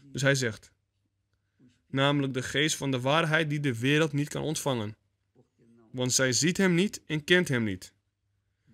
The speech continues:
Maar u kent hem. Want hij blijft bij u en zal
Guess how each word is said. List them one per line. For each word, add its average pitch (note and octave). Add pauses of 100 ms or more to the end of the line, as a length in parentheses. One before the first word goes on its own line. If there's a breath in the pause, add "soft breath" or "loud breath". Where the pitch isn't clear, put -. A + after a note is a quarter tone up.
(180)
Maar C#3+ (100)
u A3 (140)
kent D#3
hem. G2 (960)
Want C3
hij C3+
blijft C3+
bij D#3+
u A3 (1300)
en C#3
zal D#3